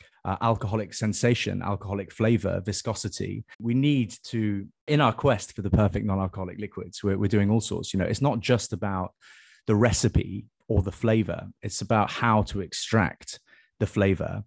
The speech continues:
from said botanical. And that's very complicated. When we first started, uh, the business, um, you know, our, our, our, our liquids have been, well, our liquids were, were nowhere near what they are now. And, and the, you know, the initial sales were, were fantastic. I think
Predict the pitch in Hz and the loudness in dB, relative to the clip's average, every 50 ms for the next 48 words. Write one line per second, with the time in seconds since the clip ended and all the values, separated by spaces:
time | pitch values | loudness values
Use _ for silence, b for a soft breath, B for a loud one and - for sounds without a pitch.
0 | _ - - - - 123 113 104 95 92 87 - - 117 101 82 - - - - | _ -16 -8 0 2 4 4 6 4 2 0 -2 0 0 0 0 0 -4 -4 -2
1 | 110 110 101 90 - - - 101 113 _ - - 110 110 143 147 120 - - 113 | -2 0 -2 -2 -6 -8 -12 -14 -16 _ -2 0 2 4 4 4 2 2 0 0
2 | 104 - 107 95 85 - 95 90 82 101 98 101 107 110 101 - - 131 127 120 | 0 0 -2 -4 -4 -4 -4 -4 -4 -2 -2 0 0 0 0 0 2 2 4 4
3 | 104 - - - 110 98 90 - - 90 85 85 - - - - _ _ _ _ | 2 0 -2 -4 -4 -4 -6 -6 -8 -10 -10 -10 -12 -14 -16 -18 _ _ _ _
4 | - 98 95 92 87 85 95 90 120 120 107 - 95 - - - - - - - | -4 -2 0 0 -2 -2 -2 0 0 0 0 0 -4 -4 -6 -10 -12 -12 -14 -16
5 | B B B B B B B B _ - - 98 95 92 90 90 90 87 87 85 | B B B B B B B B _ -4 -2 0 2 2 2 2 0 0 0 0
6 | 82 - - _ - 127 117 98 80 78 69 95 104 104 - 107 101 101 98 90 | -2 -4 -8 _ -4 0 0 2 2 2 0 0 0 0 0 0 0 0 0 -2
7 | - 101 101 104 101 - 101 101 107 113 123 - - - 110 95 104 95 - - | 0 0 0 -2 -2 -2 -2 -2 0 -2 -2 -6 -8 -8 -6 -4 -4 -4 -2 0
8 | 104 101 98 92 95 92 87 - 98 117 101 85 80 90 107 110 117 110 - 110 | 0 0 0 0 -2 -2 -4 -2 0 2 2 2 2 2 2 2 2 0 -2 -4
9 | 104 - - 98 98 92 92 - - _ _ - 123 117 120 113 110 107 107 107 | -6 -6 -4 -4 -4 -4 -4 -6 -10 _ _ -2 2 4 4 4 6 4 4 4
10 | 117 123 131 120 101 87 85 95 98 101 95 92 95 104 120 120 - 57 60 65 | 4 4 4 2 0 -2 -4 -2 -2 -2 -2 -2 -2 -4 -4 -4 -4 -6 -8 -8
11 | 76 82 85 85 85 - - 104 101 98 98 101 101 110 104 85 80 80 78 92 | -8 -6 -6 -6 -6 -4 -4 -2 0 0 0 0 0 0 0 0 0 0 0 0
12 | 92 92 98 95 - 101 95 - 120 110 107 104 104 98 - 107 107 110 117 104 | 0 0 -2 -4 -6 -8 -6 -4 -2 -2 -2 -2 -4 -4 -6 -6 -6 -6 -6 -6
13 | - 120 113 104 - 139 131 - - 107 - - - - 143 131 - - | -4 -4 -4 -4 -2 -4 -4 -4 -4 -6 -6 -4 -2 0 0 0 0 -2